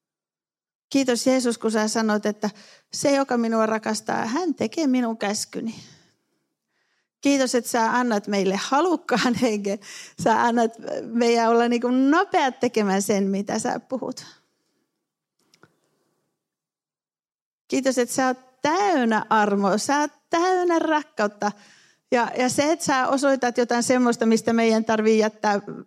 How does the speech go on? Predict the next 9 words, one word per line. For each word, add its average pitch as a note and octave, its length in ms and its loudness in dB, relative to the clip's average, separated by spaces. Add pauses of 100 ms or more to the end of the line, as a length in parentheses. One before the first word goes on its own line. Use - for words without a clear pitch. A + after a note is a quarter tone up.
(260)
kääntyä A#3+ 360 2
pois G#3 340 0
tai G#3 180 -2
mitä G#3+ 240 -2
meidän G#3+ 260 2
tarvii G#3 300 -2
jättää G#3+ 360 -2
pois, G3+ 400 -2
niin, G#3 160 -6